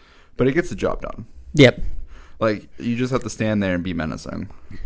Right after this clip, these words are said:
Speaker 1: And for the most part, like, he's not an A in that regard, but he's a B.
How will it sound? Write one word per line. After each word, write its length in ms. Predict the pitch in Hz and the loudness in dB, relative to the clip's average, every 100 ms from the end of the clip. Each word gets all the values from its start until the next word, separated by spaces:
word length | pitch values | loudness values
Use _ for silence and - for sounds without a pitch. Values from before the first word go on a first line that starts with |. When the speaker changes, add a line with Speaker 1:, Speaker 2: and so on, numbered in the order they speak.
| - - - | -6 -6 -6
Speaker 1:
And 300 | 104 101 - | -4 -4 -4
for 120 | 151 | -2
the 80 | 160 | 2
most 200 | 175 180 | 4 6
part, 140 | 156 131 | 4 4
like, 180 | 113 | 2
he's 220 | 107 139 135 | 0 0 4
not 180 | 123 | 4
an 140 | 104 - | 4 -2
A 280 | 85 98 110 | -4 -2 0
in 80 | 120 | -2
that 160 | 120 | -2
regard, 400 | - 131 131 135 131 | -2 0 2 2 0
but 80 | |
he's 140 | 143 127 | -2 -4
a 20 | |
B. 300 | - 82 104 | -6 -4 -4